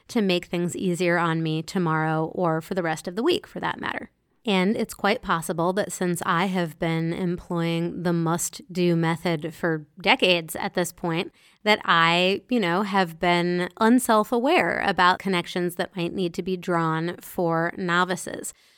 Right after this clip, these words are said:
So my advice to this listener and to anyone else who feels like the must-do method is constraining them into only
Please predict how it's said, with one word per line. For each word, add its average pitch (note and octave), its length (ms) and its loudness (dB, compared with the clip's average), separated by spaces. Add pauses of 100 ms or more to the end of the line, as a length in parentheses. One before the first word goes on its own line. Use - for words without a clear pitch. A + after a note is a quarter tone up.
So G#3 340 6
my G#3+ 120 2
advice C4+ 560 2
to A#3 120 0
this G3+ 240 0
listener E3+ 360 0
and F3 220 0
to F#3+ 120 -2
anyone G3+ 340 2
else E3+ 260 0
who F3 140 -2
feels F3+ 500 0
like E3 320 -2 (380)
the F#3+ 100 4
must-do F3+ 640 0
method E3+ 400 0
is E3 200 0
constraining F3 880 0
them E3 280 2
into F3+ 460 -2
only G3 580 4